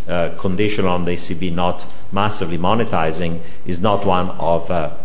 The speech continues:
printing money and causing inflation, but the only option for a country like Greece becomes like an emerging market, the option of defaulting. So in that sense, the member of the Eurozone look more like emerging markets that then have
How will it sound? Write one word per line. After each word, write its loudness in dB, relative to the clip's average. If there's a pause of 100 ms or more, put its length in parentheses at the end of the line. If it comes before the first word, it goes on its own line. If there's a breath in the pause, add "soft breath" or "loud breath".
(140)
printing 0
money 2
and 0
causing 0
inflation, 0
but 0 (260 loud breath)
the 2
only 2
option 0
for -2
a 0
country -2
like 0
Greece -2
becomes 0
like 0
an 0
emerging 0
market, 0 (360 loud breath)
the 2
option 0
of 0
defaulting. 0
So 0
in 0
that 0
sense, -2 (280 loud breath)
the 2
member 2
of 2
the 0
Eurozone 2
look 0
more 2
like 0
emerging 0
markets 0
that -2
then 0
have 0